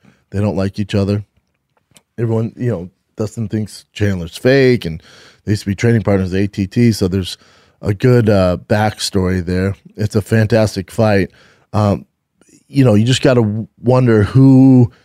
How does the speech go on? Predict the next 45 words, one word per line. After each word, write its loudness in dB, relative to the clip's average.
is 0
just -2
gonna 2
be 4
a 2
hair 2
slower, 0
who's -2
gonna 0
make 0
one 0
mistake. 0
And 0
as -2
far 2
as 0
knockout 0
power 0
goes, -2
I'd -4
give -2
the -2
advantage -2
to -8
Michael -6
Chandler. -2
So -4
that 0
worries 2
me 4
with 2
P-, 0
Poirier 0
going 2
in 0
this -2
fight, 0
but -4
Poirier's -4
damn -2
near -2
impossible -8
to -8
finish. -4
So, -6